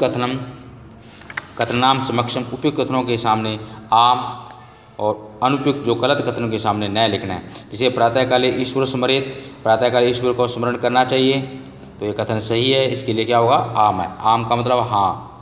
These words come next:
अनर्थम ब्रूयात, झूठ बोलना चाहिए, तो ये कथन गलत है, इसके लिए होगा न।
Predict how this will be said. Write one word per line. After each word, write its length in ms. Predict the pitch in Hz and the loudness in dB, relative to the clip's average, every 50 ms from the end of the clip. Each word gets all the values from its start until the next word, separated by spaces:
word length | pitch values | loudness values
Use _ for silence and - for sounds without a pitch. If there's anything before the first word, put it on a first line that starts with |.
| - - - - - - - - - - | -20 -20 -20 -20 -20 -20 -20 -20 -6 -2
अनर्थम 480 | 117 120 127 127 127 127 123 135 131 127 | 0 0 2 2 0 2 2 2 2 2
ब्रूयात, 440 | 123 127 127 131 131 131 - - - 104 | 2 2 2 2 2 0 -6 -8 -4 0
झूठ 160 | 113 131 127 | 2 2 2
बोलना 360 | 123 113 120 123 127 135 135 | 2 2 2 4 4 4 2
चाहिए, 360 | 135 135 139 131 131 135 139 135 135 - - - - - - - - - - - | 2 2 2 2 4 2 0 0 -4 -8 -12 -14 -16 -18 -20 -20 -20 -20 -10 -8
तो 320 | - 104 - - - - - | -8 -6 -6 -10 -14 -8 -4
ये 120 | 113 120 113 | -2 -2 0
कथन 300 | 117 117 117 117 113 107 | 0 0 0 -2 0 2
गलत 240 | 120 120 139 139 135 | 2 2 2 2 2
है, 280 | 131 131 127 131 - | 2 2 0 0 -4
इसके 220 | 120 113 - - 120 | -6 -6 -2 0 2
लिए 120 | 120 117 | 4 4
होगा 320 | 113 110 135 156 - 117 110 - | 4 4 4 2 2 0 -6 -8
न। 480 | 98 101 107 113 110 95 82 71 - | -4 -2 0 0 0 0 -2 -6 -10